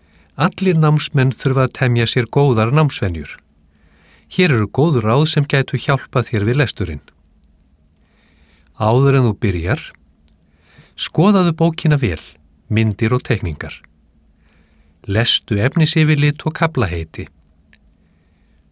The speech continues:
Um hvað fjallar bókin? Hvað veist þú um efnið?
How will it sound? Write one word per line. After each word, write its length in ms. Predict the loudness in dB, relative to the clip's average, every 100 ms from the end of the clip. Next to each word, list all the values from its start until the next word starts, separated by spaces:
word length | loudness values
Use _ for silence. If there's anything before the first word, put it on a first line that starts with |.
| _
Um 220 | 2 2 0
hvað 400 | -2 0 0 -4 -4
fjallar 480 | -2 -2 -2 -2
bókin? 440 | 2 0 0 -8 -16 _ _ _ _ _ _ _ _ _ _ _ _ _
Hvað 300 | 0 4 4 4
veist 280 | 0 -4 -2
þú 300 | 0 0 2
um 140 | 2 2
efnið? 380 | 0 -6 -10